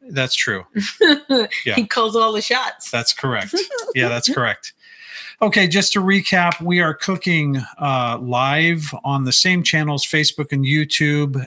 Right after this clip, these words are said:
Speaker 1: at, on, um, uh, Sundays at twelve noon Pacific Standard
Speaker 2: And
Speaker 1: Time.
Speaker 2: this Sunday is going to be, uh, the anniversary of covid. And we're gonna ask you three questions about covid.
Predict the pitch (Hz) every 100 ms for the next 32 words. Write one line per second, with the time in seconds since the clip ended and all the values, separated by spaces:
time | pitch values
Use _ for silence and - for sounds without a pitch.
0 | - 131 127 - 139 131 131 127 117 107
1 | 101 101 104 _ _ - - - 120 110
2 | 104 101 147 - 180 180 160 139 117 -
3 | 160 160 147 143 151 156 151 147 - 143
4 | 143 - 151 147 143 214 233 262 139 135
5 | 269 262 262 240 226 240 240 240 208 240
6 | 240 - 196 185 202 - 208 220 220 226
7 | 233 208 175 - - 240 233 254 254 247
8 | - - - 208 220 277 285 247 262 -
9 | 254 233 - 226 233 262 - - 262 262
10 | - 226 220 220 - 202 214 214 - 254
11 | 254 208 156